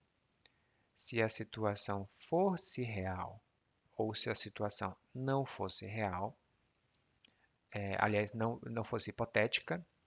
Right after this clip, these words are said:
você não poderia comprar. "Even if I had the money, I couldn't buy it. It doesn't matter whether I had the money or not, I wouldn't be able to afford it." "Even though I had the money,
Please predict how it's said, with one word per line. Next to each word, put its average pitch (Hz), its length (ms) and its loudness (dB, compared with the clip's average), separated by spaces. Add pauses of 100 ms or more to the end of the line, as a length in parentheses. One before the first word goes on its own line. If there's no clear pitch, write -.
(640)
você 127 260 -2
não 139 140 0
poderia 123 460 6
comprar. 101 680 -2 (600)
"Even 117 240 0
if 165 140 0
I 131 40 6
had 135 280 4
the 113 60 4
money, 95 380 -2
I 107 80 2
couldn't 104 340 -4
buy 98 240 2
it. 95 240 -8 (380)
It 123 80 -6
doesn't 123 280 6
matter 113 240 6
whether 101 280 2
I 104 180 -6 (100)
had 110 200 2
the 101 60 2
money 104 260 2
or 92 60 -2
not, 110 340 6
I 107 80 6
wouldn't 107 280 2
be 98 120 0
able 98 160 -4
to 101 80 -4
afford 123 400 4
it." - 200 -6 (1400)
"Even 135 320 4
though 135 120 10
I 123 80 12
had 170 320 6
the 156 80 4
money, 101 480 0